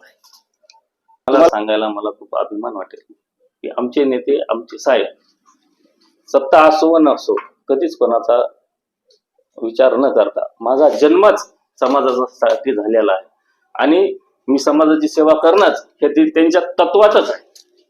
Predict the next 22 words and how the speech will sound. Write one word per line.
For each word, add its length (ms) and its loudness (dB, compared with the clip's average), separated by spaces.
त्यामुळे 280 4
आम्हाला 340 4
एवढा 220 4
अभिमान, 220 0
कोणाचीच 560 2
ते 340 2
आत्तापर्यंत, 680 2
कोण, 200 -2
आत्तापर्यंत 480 2
कोणत्या 280 0
समाजाची, 640 -2
कोणत्या 260 2
व्यक्तीची 560 0
कधीच, 460 4
कधीच 280 2
आमच्या 300 4
सा-, 280 4
साहेबांनी 520 0
कोणत्या 400 -2
समाजाचा, 580 0
कोणत्या 320 -2
व्यक्तीचा 540 2